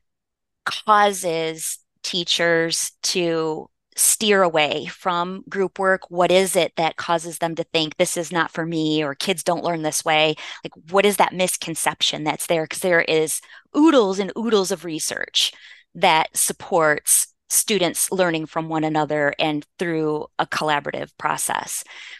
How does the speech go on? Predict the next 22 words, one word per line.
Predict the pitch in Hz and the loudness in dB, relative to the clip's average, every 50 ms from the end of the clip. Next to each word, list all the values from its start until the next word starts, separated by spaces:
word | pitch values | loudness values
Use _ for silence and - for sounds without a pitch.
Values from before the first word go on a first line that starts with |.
| _ _ _ _ - - | _ _ _ _ -14 -4
So | - - 226 | 0 2 4
that's | 208 220 220 247 254 - | 6 6 6 6 6 4
that | - 262 214 - | 4 2 2 2
first | - - 202 185 185 165 - - | 0 0 0 0 0 0 -2 -2
of, | 165 156 151 143 147 - - _ _ _ _ _ _ _ _ _ _ _ _ | -2 0 0 -2 -2 -6 -14 _ _ _ _ _ _ _ _ _ _ _ _
why | - 170 160 160 165 165 170 180 202 214 202 185 165 | -20 -18 -14 -10 -6 -2 0 4 4 4 4 4 2
is | 156 156 165 156 - | 0 -2 -4 -6 -6
there | - 160 160 | -4 -4 -2
that | 160 160 156 - | -2 -2 -2 -2
hesitancy? | - - 151 147 - - - - - 151 143 - - 170 175 190 214 233 233 214 | -2 -4 -4 -4 -6 -8 -10 -8 -8 -8 -6 -6 -6 -4 -2 -4 -4 -4 -8 -10
So | - - 180 170 160 - - _ _ _ _ | -6 -4 -4 -4 -4 -6 -12 _ _ _ _
trying | - - - 208 190 196 196 185 | -6 -2 0 2 2 2 2 2
to | 190 170 151 - - | 2 2 2 2 -2
attack | 170 160 - - - - - 180 170 175 - - | -4 -2 -4 -6 -4 0 2 2 2 2 -2 -6
the | - 160 175 165 156 | -6 -4 -2 -2 -2
root | 156 170 170 156 151 - - | -4 -4 -4 -4 -6 -6 -6
cause | - - 196 208 214 220 233 247 247 - | -2 2 6 6 6 6 6 4 0 -2
for | - - 240 233 | -2 0 0 0
why | 208 220 208 208 | 2 2 2 2
it | 214 220 - - | 2 2 2 0
isn't | 220 208 214 226 220 - - | 0 -2 -4 -6 -6 -6 -6
occurring. | 208 - - - 214 208 214 214 220 233 233 233 | -8 -6 -2 2 4 4 4 4 2 0 -4 -10